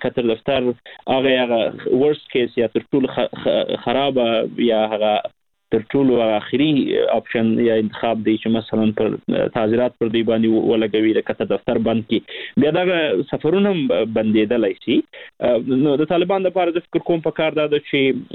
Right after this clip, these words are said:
اه، مذاکراتو کې نرمښت وشي. همیشه دا نه ده چې یو خبره باندې ودرېږي او بیا هیڅ پر شا نه شي.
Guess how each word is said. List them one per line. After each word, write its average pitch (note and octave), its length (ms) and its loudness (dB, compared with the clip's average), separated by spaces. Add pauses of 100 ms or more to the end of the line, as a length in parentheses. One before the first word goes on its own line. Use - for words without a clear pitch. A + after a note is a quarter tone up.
(140)
اه، A#2 840 0 (440)
مذاکراتو C3 540 0
کې C#3 140 -2
نرمښت C3 380 0
وشي. C3+ 420 2
همیشه A#2+ 340 0
دا C3 180 0
نه C3+ 120 2
ده B2+ 80 2
چې A#2 240 -2 (300)
یو C3 140 2
خبره A#2+ 500 0 (640)
باندې A#2+ 220 2
ودرېږي B2 480 2
او A2+ 120 4
بیا A2+ 140 0
هیڅ A#2+ 180 -2 (160)
پر A2 80 -2
شا A2+ 220 -2
نه A2+ 160 0
شي. A2+ 200 0